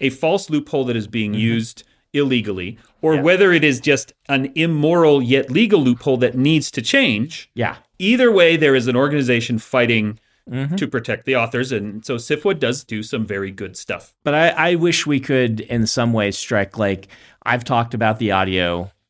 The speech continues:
Speaker 1: Mm-hmm.
Speaker 2: issue right now, which is one that I think is just enormous. And I really don't like a lot of Amazon's policies. They are hugely unfair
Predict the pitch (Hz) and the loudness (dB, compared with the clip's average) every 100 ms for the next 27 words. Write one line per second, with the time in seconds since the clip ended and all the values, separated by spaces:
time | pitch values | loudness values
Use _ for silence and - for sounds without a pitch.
0 | _ _ 123 147 113 160 185 95 95 101 | _ _ -8 -4 -2 -2 -2 -4 -2 -4
1 | 92 92 92 95 - 98 90 - _ 113 | -2 -4 -2 -4 -6 -6 -6 -12 _ -4
2 | 117 113 104 101 101 101 92 95 90 87 | -2 -2 -2 -4 -4 -6 -6 -8 -10 -8
3 | 82 82 82 82 - - - - _ _ | -8 -6 -6 -8 -10 -14 -16 -20 _ _
4 | 113 104 90 95 98 101 95 - _ - | -8 -6 -6 -6 -8 -8 -8 -12 _ -6
5 | 120 120 113 104 95 120 123 139 143 143 | -4 -2 -4 -8 -12 -12 -4 -2 -2 -2
6 | 143 120 143 143 147 147 - - - - | -4 -2 -2 -2 -2 -2 -2 -8 -20 -18
7 | - 147 147 180 170 180 214 214 220 - | -12 -6 -4 -2 -2 -4 -4 -2 -4 -2
8 | 226 294 - - - - - - 120 123 | -2 -2 -4 -8 -8 -10 -12 -10 -2 0
9 | 120 117 113 110 113 - _ _ - - | 2 2 2 0 -4 -12 _ _ -20 -6
10 | 233 262 226 196 190 165 139 135 120 95 | -2 0 0 0 2 2 2 0 0 0
11 | 90 92 | -2 -6